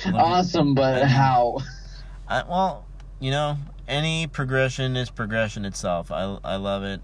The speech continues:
Speaker 1: I, I love that there's more people that wanna get involved. There's more
Speaker 2: Yeah, I
Speaker 1: people
Speaker 2: know
Speaker 1: that wanna
Speaker 2: Ava's
Speaker 1: talk with
Speaker 2: planning
Speaker 1: us.
Speaker 2: on talking on our show about, um, impact on women in sports. I, I know she has quite the segment planned, so I'm looking forward to hers.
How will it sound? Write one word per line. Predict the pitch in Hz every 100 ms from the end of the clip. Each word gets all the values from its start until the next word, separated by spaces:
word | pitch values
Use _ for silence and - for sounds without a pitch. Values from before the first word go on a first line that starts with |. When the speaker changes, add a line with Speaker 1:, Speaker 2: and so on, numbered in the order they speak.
| 95
Speaker 1:
I, | 95 92 -
I | 98
love | 101 98
that | 92
there's | 95 101
more | 98 95
people | 92 98 90
that | 92 87
wanna | 95 92
get | 82
involved. | 92 92 87 87 87 - - - - - - - - - -
There's | 80 87 95
more | 98
Speaker 2:
Yeah, | 139
I | 143
Speaker 1:
people | 143
Speaker 2:
know | -
Speaker 1:
that | 139
wanna | 143
Speaker 2:
Ava's | 143
Speaker 1:
talk | - 92 -
with | -
Speaker 2:
planning | -
Speaker 1:
us. | 131
Speaker 2:
on | 127
talking | 123 123 123 123
on | 120 117
our | 117
show | 113 123 117 113
about, | 110 113 110 - 117
um, | 110 107 104 104 - - - -
impact | 127 123 120 120 123
on | 113
women | 113 117 113
in | 107
sports. | 107 - 117 110 110 -
I, | 92 104 104
I |
know | 110 110
she | - 110
has | 110 104 -
quite | - 110 -
the | 107
segment | 107 107 107 104 -
planned, | 104 104 107 104 -
so | 104 104
I'm | 90 92 113 107 110
looking | 113 107
forward | 104 113 107
to | 104
hers. | 113 110 107 -